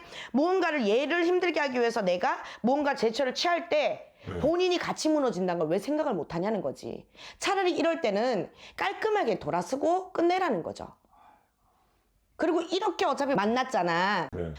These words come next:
Speaker 1: 절대 같이 못 살아. 행복하게 못 살아요. 왜? 사람은 인과응보가 있어. 일방적이지 않아.
Speaker 2: 네.
Speaker 1: 지금 이 와이프가 본인한테 상처 준 만큼 본인 절대 지금 여기서 본인이 굳이 복수를 안 해도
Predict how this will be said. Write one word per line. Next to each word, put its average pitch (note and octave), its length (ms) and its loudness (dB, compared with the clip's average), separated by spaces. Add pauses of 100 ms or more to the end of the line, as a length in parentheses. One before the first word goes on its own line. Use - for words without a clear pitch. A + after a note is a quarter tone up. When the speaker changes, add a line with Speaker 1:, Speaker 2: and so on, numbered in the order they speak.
Speaker 1:
절대 B3 320 0
같이 - 300 -4
못 E3+ 160 0
살아. E3+ 640 -4 (1040)
행복하게 F4 420 2
못 F#3 140 2
살아요. E3+ 720 0 (680)
왜? A3+ 400 2
사람은 D#4 340 0
인과응보가 A#3+ 600 2
있어. C#3+ 680 -4 (420)
일방적이지 F4+ 720 2
않아. D#3 720 -2
Speaker 2:
네. E2 260 -8 (240)
Speaker 1:
지금 E4+ 320 4
이 E4 180 2
와이프가 A3 540 0
본인한테 A3 340 0
상처 E4 300 -2
준 G#3+ 160 0
만큼 A3 280 -2
본인 D4 500 2 (160)
절대 D4 680 0
지금 C4 320 0
여기서 G#3+ 400 0
본인이 A3+ 300 0
굳이 A3+ 200 -2
복수를 A3 320 -4
안 E3 120 -2
해도 B3 380 0